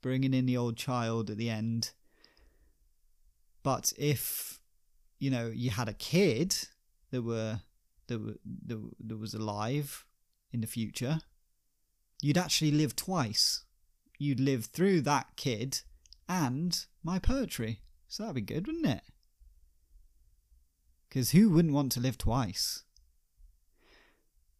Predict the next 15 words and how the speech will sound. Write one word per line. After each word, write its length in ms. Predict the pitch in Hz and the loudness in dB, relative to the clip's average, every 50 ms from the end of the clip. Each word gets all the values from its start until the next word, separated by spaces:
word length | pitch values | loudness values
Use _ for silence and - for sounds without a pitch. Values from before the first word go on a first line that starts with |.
| _ _ | _ _
Weird 320 | 131 156 180 208 196 156 | 4 4 6 6 6 4
that 120 | 151 147 127 | 2 0 0
he 120 | 123 139 | 2 4
says 720 | 139 - - 139 123 120 117 110 104 - - - - - _ _ _ _ _ _ _ _ _ _ _ _ _ _ _ _ _ _ _ _ | 4 4 4 4 2 2 0 2 2 0 0 0 -4 -8 _ _ _ _ _ _ _ _ _ _ _ _ _ _ _ _ _ _ _ _
you 100 | - 135 | -4 -2
should 180 | 120 - - 120 | -2 -2 -2 -2
live 120 | 131 120 | -2 -4
twice 340 | - - 131 120 123 113 - | 0 2 2 2 2 0 -2
in 260 | - - 131 120 110 - _ | -2 -2 -4 -4 -4 -4 _
it. 480 | 151 139 127 - - - - - - - - - _ _ _ _ _ _ | 0 0 0 -2 -2 -4 -4 -4 -4 -10 -20 -20 _ _ _ _ _ _
Just 360 | - 139 127 - - - - - _ _ _ _ _ _ _ _ _ _ _ _ _ _ | -6 -2 0 0 0 0 -2 -14 _ _ _ _ _ _ _ _ _ _ _ _ _ _
the 80 | - - | -12 -6
child 540 | - - - 139 131 131 127 120 120 110 | -4 -2 0 0 0 0 0 0 -2 -4
as 120 | 117 107 - _ _ | -6 -10 -10 _ _
it. 420 | 147 131 - - - - - - | -4 -4 -4 -4 -6 -6 -6 -6